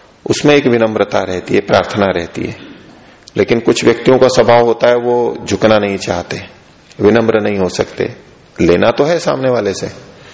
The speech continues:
लेकिन विनम्रता नहीं है, विनम्र नहीं हो सकते वो।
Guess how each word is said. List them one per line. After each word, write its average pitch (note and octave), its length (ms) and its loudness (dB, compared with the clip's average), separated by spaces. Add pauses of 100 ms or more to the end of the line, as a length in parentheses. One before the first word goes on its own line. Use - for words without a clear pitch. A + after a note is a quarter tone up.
(340)
लेकिन F#2 380 2 (380)
विनम्रता D3 580 2
नहीं G2 220 -4
है, - 300 -10
विनम्र C#3 340 2
नहीं C#3+ 140 -2
हो A#2+ 120 0
सकते - 340 -4
वो। F2 180 -6